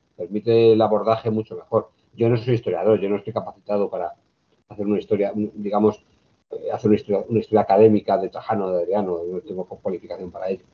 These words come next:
Hace falta que ya esté escrita. Como Marco Aurelio la tiene escrita por el mismo Birley,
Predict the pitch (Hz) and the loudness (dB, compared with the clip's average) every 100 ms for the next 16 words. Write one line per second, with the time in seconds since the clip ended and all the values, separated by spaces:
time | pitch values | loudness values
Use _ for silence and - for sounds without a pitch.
0 | _ _ _ _ _ 104 110 - 110 113 | _ _ _ _ _ -10 -6 2 4 4
1 | 104 104 110 - 104 104 _ _ _ _ | 4 4 2 -2 -2 -4 _ _ _ _
2 | _ _ _ 113 104 107 113 127 123 107 | _ _ _ 2 4 4 6 6 6 4
3 | 120 107 - 156 110 104 113 113 120 127 | 4 2 0 0 0 0 2 2 2 0
4 | 113 110 | -2 -4